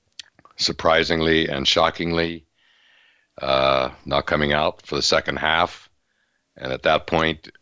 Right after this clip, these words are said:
uh, keep in mind, the, the Celtics had closed the gap a bit from, I think, over twenty to, like, fifteen right before halftime. Went on a little run at the end of the first half, and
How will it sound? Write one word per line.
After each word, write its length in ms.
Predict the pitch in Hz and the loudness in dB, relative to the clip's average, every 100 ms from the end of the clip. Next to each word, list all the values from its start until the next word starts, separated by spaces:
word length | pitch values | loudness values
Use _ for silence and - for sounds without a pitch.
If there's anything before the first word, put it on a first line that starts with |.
| - | -4
uh, 220 | 67 69 | -2 -2
keep 160 | - - | -2 0
in 80 | 95 | 2
mind, 420 | 87 85 87 78 | 2 2 0 -4
the, 200 | 76 90 - _ _ _ | -12 -16 -18 _ _ _
the 80 | 82 | -10
Celtics 520 | - 80 80 76 - | 0 0 0 -6 -6
had 280 | 76 73 73 - - | -8 -8 -14 -18 -4
closed 360 | 90 85 71 | 2 2 2
the 80 | 87 | -2
gap 280 | 82 82 - | 2 2 0
a 60 | |
bit 380 | 76 85 85 - _ _ _ _ _ _ _ | 0 0 0 -8 _ _ _ _ _ _ _
from, 200 | 67 69 | -10 -6
I 80 | 71 | -4
think, 280 | 82 76 | -2 0
over 260 | 78 73 76 | 2 2 0
twenty 480 | - 85 80 80 78 | 0 0 2 2 0
to, 180 | - 73 | -2 -4
like, 260 | 71 69 - | -2 -4 -4
fifteen 640 | 85 - - 82 78 78 | -6 -4 -2 0 0 0
right 220 | 73 76 | 0 -2
before 340 | 73 - 80 71 | -4 0 2 4
halftime. 760 | 78 76 - 76 76 78 78 _ _ - - - _ _ _ | 2 0 0 0 2 0 -4 _ _ -20 -20 -20 _ _ _
Went 140 | 60 62 | -8 -2
on 120 | 69 | 0
a 40 | |
little 240 | 71 73 71 | 2 0 2
run 520 | 82 80 80 82 85 - _ _ _ - | 2 2 2 -2 -6 -14 _ _ _ -12
at 320 | 67 67 - | -10 -8 -8
the 100 | 69 | -8
end 140 | 71 | -8
of 40 | 67 | -8
the 60 | |
first 360 | - 80 76 - | -2 0 2 0
half, 460 | 78 76 80 - | 2 2 2 -2
and 260 | 69 62 | -8 -8